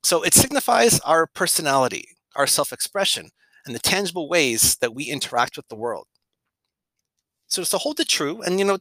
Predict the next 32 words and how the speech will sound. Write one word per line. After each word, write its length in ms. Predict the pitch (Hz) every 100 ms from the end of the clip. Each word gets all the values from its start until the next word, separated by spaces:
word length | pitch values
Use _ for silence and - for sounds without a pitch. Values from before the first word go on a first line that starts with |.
| -
and 160 | 190
check 220 | - 233 -
it 80 |
out. 220 | 254 123 - _ _ - _ _
Let's, 240 | 262 - 226
you 80 | 240
know, 160 | 226
it, 200 | 190 202
it's 160 | 202 -
time, 240 | 254 262
let's 260 | 220 269 -
return 480 | 285 - 170 180 185 - - - -
to 120 | 170
our 160 | 156
light 460 | 135 135 110 - - _ _ _ - 135
and 80 |
the 40 | 131
reminding 640 | 123 131 147 165 175 175
of 140 | 147
our 60 | 131
potential, 680 | - - 135 131 - 92 - _ - _ -
our 80 |
cosmic 480 | 113 - 165 170 147
sense 340 | - 160 156 -
of 140 | 123
unity 440 | 151 156 110 98
as 200 | 104 120
we 80 | 127
explore 420 | 117 - - 165
another 240 | 147 170 190
local 260 | 175 -
mystery, 520 | 170 160 - 104 73